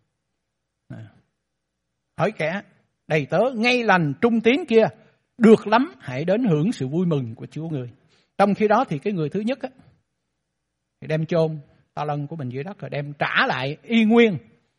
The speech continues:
không có sử dụng gì cả. Và chúng ta thấy rằng người đó bị chủ quở trách, đầy tớ dữ và biếng nhác. Dữ là tại vì gán cho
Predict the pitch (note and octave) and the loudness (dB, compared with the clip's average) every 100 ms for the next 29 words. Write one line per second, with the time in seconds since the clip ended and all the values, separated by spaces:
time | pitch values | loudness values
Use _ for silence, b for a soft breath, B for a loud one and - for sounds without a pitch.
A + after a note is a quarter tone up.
0 | _ _ _ _ C4+ C4 - B3 F#3+ G3+ | _ _ _ _ 0 0 -2 0 0 -2
1 | E3 D#3+ E3+ G3+ _ _ _ _ _ _ | -6 -6 -10 -14 _ _ _ _ _ _
2 | _ _ _ _ _ _ _ _ _ C#3 | _ _ _ _ _ _ _ _ _ -14
3 | D3 F#3 E3+ D#3+ F3 G3 C3+ B2 C3 A#2 | -12 -10 -8 -6 -8 -6 -8 -6 -8 -6
4 | B2 D#3+ F#3 A#2+ A#2 C3 C#3+ _ _ _ | -8 -8 -8 -10 -12 -12 -16 _ _ _
5 | _ C#3 D3 A3+ C3+ D3+ G#3 G#3 _ _ | _ -2 0 -2 -4 -4 -6 -8 _ _
6 | _ _ _ _ _ E3 E3+ D3+ G#3 B3+ | _ _ _ _ _ 2 4 4 4 2
7 | F#3+ C3+ D#3+ C4 F4+ - _ - B2+ A#2+ | 2 4 6 4 2 -6 _ -12 -8 -6
8 | D3 G#3 F#3+ G#3+ - _ E3+ F3 F4+ C4 | -4 -4 -4 -6 -10 _ 4 6 8 6
9 | D#3+ F3+ F#3 E3+ D#3 F#3 F#3+ C4 F#4 G4 | 4 2 2 0 0 0 0 -2 -2 -2
10 | A3+ | -2